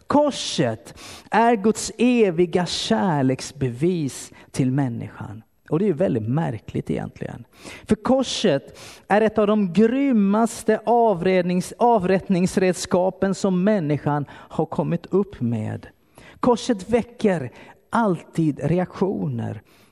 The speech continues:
Tro och tillit är en reaktion, men motstånd är en annan. Så här står det i första Korinthierbrevet: "Ordet om korset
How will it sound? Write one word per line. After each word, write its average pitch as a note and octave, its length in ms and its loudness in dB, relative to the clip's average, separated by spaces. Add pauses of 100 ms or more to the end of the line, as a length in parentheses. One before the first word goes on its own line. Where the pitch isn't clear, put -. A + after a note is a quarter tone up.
(120)
Tro B3 680 0 (120)
och - 160 -2
tillit F#3+ 920 0 (320)
är F#3+ 140 2
en G3 260 0
reaktion, A2 720 -4 (580)
men F3 260 2
motstånd G3+ 920 -2 (220)
är F3+ 140 2
en G#3 160 0
annan. E3 600 -2 (560)
Så - 160 -2
här F#3 120 2
står D#3 340 -2
det D3 160 0
i D#3 100 -2
första - 340 -2
Korinthierbrevet: B2+ 960 -4 (400)
"Ordet G#3 800 0 (280)
om D#3+ 160 -2
korset - 720 -8